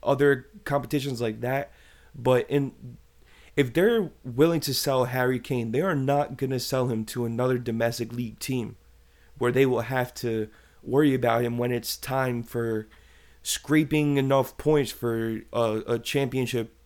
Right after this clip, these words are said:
or a Europa League position. With that being said, they're gonna need to wait until the right club comes with the right price that they're, you know, willing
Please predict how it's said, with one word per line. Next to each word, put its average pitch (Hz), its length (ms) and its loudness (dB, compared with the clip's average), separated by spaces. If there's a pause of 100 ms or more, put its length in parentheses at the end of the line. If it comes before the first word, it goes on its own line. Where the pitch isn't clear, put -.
or 117 520 0
a 117 80 -4
Europa 120 500 -2
League 117 520 -6 (880)
position. 120 560 -4 (2250)
With 135 220 2
that 165 220 2
being 180 240 -2
said, 175 460 -2 (280)
they're 135 260 6
gonna 147 340 4
need 139 340 0
to 131 100 -2
wait 117 460 0 (320)
until 131 320 0
the 120 100 -2
right 127 480 -2 (520)
club 123 540 0 (380)
comes 139 440 -2
with 131 260 0
the 131 60 0
right 143 380 0
price 185 500 -2 (1000)
that 127 280 -2
they're, 131 580 4
you 151 140 -2
know, 120 160 0
willing 143 680 0